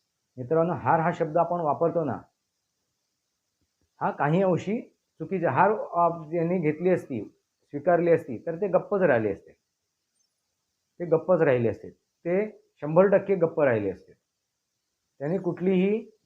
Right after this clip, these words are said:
ॲक्टिव्हिटीज केली नसती, कुठलंही कार्य केलं नसतं, पण त्यांनी हार नाही स्वीकारली आहे.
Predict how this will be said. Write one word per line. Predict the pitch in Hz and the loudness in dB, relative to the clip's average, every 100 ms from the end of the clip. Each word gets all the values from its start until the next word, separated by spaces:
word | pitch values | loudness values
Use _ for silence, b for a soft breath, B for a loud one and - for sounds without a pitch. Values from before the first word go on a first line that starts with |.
| _ _ _ _ | _ _ _ _
ॲक्टिव्हिटीज | 147 - 185 180 190 190 | -8 -2 0 2 0 0
केली | 170 160 | 0 2
नसती, | 147 113 - 90 _ _ _ _ - | 2 -2 -8 -20 _ _ _ _ -14
कुठलंही | 135 160 185 190 | -2 2 4 4
कार्य | 160 156 | 2 4
केलं | 160 139 123 | 2 0 -2
नसतं, | 104 92 _ _ _ _ _ _ _ _ _ _ _ _ _ - | -4 -8 _ _ _ _ _ _ _ _ _ _ _ _ _ -14
पण | 135 | -8
त्यांनी | 165 185 | -4 -2
हार | 185 117 139 190 | -2 0 0 2
नाही | 196 | 0
स्वीकारली | 147 127 120 101 | -4 -4 -4 -4
आहे. | 92 | -8